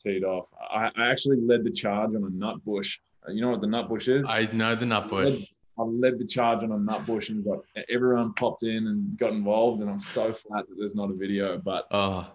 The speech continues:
Speaker 1: um,
Speaker 2: you'll always
Speaker 1: yeah,
Speaker 2: have the nut
Speaker 1: yeah.
Speaker 2: bush moment.
Speaker 1: Yeah, yeah. And then I think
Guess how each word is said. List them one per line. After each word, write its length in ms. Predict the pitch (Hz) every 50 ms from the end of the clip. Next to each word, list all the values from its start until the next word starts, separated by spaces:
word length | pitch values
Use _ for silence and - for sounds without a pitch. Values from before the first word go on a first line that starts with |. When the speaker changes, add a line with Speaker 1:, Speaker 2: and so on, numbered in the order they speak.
| _ _ _ _ -
Speaker 1:
um, 140 | 196 196 190
Speaker 2:
you'll 200 | 95 - 127 135
always 280 | 143 143 143 143 139 131
Speaker 1:
yeah, 60 | 135
Speaker 2:
have 160 | 127 120 113
the 60 | 117 117
nut 180 | 110 110 104
Speaker 1:
yeah. 60 | 101
Speaker 2:
bush 240 | 98 110 107 104 -
moment. 420 | 110 107 101 101 101 101 98 95 - - - - - _ _ _ _ _ _
Speaker 1:
Yeah, 320 | - 95 95 95 87 85 87 - - _ - 220
yeah. 260 | - 87 90 87 80 - - -
And 120 | 107 120
then 300 | 120 120 117 113 110 - -
I 120 | 110 113
think 340 | - - 151 151 143 131 127